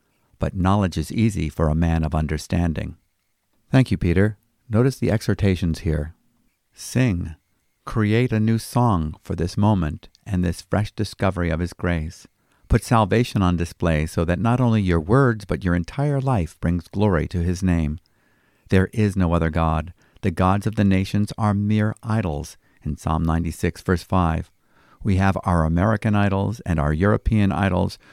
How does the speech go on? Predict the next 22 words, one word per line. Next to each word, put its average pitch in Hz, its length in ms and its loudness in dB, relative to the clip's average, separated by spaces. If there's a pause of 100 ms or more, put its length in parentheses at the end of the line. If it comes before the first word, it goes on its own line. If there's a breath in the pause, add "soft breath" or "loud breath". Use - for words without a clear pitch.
(140 soft breath)
who 131 100 2
will 117 100 4
soon 113 280 4
be 92 100 4
forgotten, 82 640 0 (440 soft breath)
but 87 100 2
the 92 80 2
Lord 98 420 2
made 87 220 2
the 85 120 2
heavens. 82 580 -2 (360)
Notice 117 380 2
his 107 160 0
attributes 85 580 0
are 87 140 -2
worthy 95 400 2
of 90 180 0
honor, 78 440 -2 (320)
his 95 200 -4
majesty, 98 720 0
his 101 180 -2
glory, 87 500 0